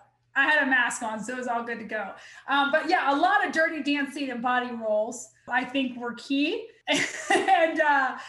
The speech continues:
yeah, that's amazing. I have this sick affinity. I'm not, not a real sick affinity, 'cause there's some people like that too, but I've got a weird obsession with other mascots. Like, I feel a joy and a bond with mascots at events.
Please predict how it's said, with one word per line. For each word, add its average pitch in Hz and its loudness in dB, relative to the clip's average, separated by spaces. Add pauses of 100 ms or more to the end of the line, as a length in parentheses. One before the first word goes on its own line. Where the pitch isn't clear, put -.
(320)
yeah, 359 4
that's 381 0
amazing. 381 -2
I 285 2
have 339 2
this 427 -2 (140)
sick 330 -6
affinity. 269 -2
I'm 226 0
not, 262 2 (220)
not 247 2
a 220 -4
real 240 0
sick - -12
affinity, 165 -18
'cause 196 -12
there's 196 -8
some 196 -12
people 202 -10
like 190 -10
that 196 -6
too, 214 -8
but 202 -6
I've 285 0
got 311 2
a 208 -8
weird 285 -2
obsession - -6 (320)
with 247 -2
other 247 -2
mascots. 208 -4
Like, 233 -6
I 247 -2
feel 302 -2
a 240 0
joy 247 0
and 247 -4
a 202 -4
bond 247 -2 (400)
with 254 0
mascots 262 0
at 240 -4
events. 240 -8